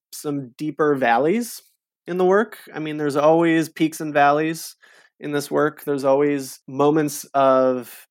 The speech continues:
excitement where progress is being made. Uh, and then there's moments of despair when you recognize, you know, we're not doing enough. And, um, we're kind of a long ways off from doing what we need to be doing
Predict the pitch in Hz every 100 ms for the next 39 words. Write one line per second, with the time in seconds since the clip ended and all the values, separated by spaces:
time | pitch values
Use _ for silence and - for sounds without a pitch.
0 | 123 - - 190 185 165 143 - 160 165
1 | 165 156 151 139 156 156 143 143 143 139
2 | 135 131 - - _ 135 120 - 135 135
3 | 135 135 127 131 131 131 123 127 120 120
4 | - 127 - - 131 165 135 120 113 -
5 | 131 123 127 127 127 123 _ _ _ _
6 | _ _ _ _ _ _ _ - 135 147
7 | 139 147 147 139 135 135 139 127 123 135
8 | 151 156 156 143 139 110 - - - -
9 | 127 127 127 127 123 - 120 120 120 120
10 | 120 120 _ _ _ 135 143 135 123 131
11 | 143 135 123 120 131 127 - 123 117 120
12 | 120 117 117 113 117 127 120 117 117 113